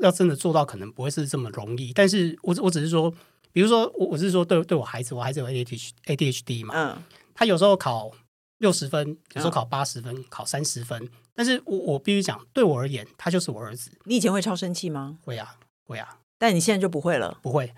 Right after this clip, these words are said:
Speaker 1: 我，我，我，我也举个例子，因为我，我自己有在教那个跑步跟铁人三项嘛。
Speaker 2: 嗯。
Speaker 1: 所以说我坦白讲，过去我对我儿子的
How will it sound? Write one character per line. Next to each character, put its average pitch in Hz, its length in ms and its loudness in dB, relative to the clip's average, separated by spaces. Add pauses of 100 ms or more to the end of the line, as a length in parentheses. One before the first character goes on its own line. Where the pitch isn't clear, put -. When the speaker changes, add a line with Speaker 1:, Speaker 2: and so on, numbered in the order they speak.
(120)
Speaker 1:
我， 175 100 2
我， 190 140 6
我， 202 200 8
我 185 60 6
也 202 80 8
举 196 140 -4
个 127 100 -6
例 160 100 0
子， 165 80 2
因 185 60 8
为 190 60 10
我， 165 260 4
我 131 80 -6
自 190 140 -2
己 175 40 6
有 117 100 0
在 151 140 -2
教 139 260 -2
那 147 100 -4
个 123 100 -6
跑 107 220 -10
步 139 140 -4
跟 135 120 -4
铁 117 160 -8
人 95 140 -8
三 - 220 -8
项 110 260 -6
嘛。 - 120 -14
Speaker 2:
嗯。 143 240 -6 (140)
Speaker 1:
所 185 140 4
以 - 20 6
说 170 460 6
我 131 180 -4
坦 - 180 -10
白 139 100 2
讲， 117 220 -2 (140)
过 208 180 6
去 - 140 0
我 208 100 2
对 160 160 4
我 110 220 -4
儿 131 140 -2
子 131 180 -6
的 104 200 -10